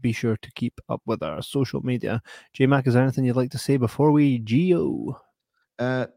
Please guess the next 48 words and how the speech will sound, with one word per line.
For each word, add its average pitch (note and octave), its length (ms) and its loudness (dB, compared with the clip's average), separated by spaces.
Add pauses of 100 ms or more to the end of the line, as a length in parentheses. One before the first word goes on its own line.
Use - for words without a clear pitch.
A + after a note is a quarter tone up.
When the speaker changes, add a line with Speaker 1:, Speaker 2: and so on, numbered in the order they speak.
(180)
Speaker 2:
mm, G#2 420 -4
other A2+ 220 -2
than G#2+ 220 -4
don't G#2+ 240 -6
watch G2+ 240 -6
that A2 240 -6 (420)
again. G#2+ 420 -8 (320)
<laughs> C3+ 60 -12 (760)
No, E2+ 220 -8 (240)
I F2 80 -12
don't, E2 180 -10
I F#2 60 -8
don't. C#2+ 260 -12 (500)
I, B2 120 2
Speaker 1:
No. G2+ 80 -2
Speaker 2:
I'm B2+ 180 4
exhausted G#2 760 -4 (400)
with G#2 100 -4
that. F#2+ 160 -2
That C#3 160 4
was D#3+ 160 0
an G#2 140 -2
hour A#2 160 2
and A2 100 -2
a G#2 60 -2
half G#2+ 260 -4
that F#2 140 -8
felt G2+ 240 -4
like G2 160 -8
nine G2 260 -4
hours. G2 340 -4 (440)
Speaker 1:
Hmm. G#2 400 -4
Speaker 2:
Um, F#2+ 580 -4
probably A2+ 240 2
as F#2+ 100 -2
long G2+ 140 -4
as G2 80 -8
they G#2+ 80 -4
were G2 80 -6
standing G2 320 -6
on F#2 80 -4
the F2+ 80 -6
beach G#2 220 -6
watching G2 320 -6
the G2+ 100 -10
fucking - 320 -6
birds F#2 220 -6
disappear. F#2 500 -8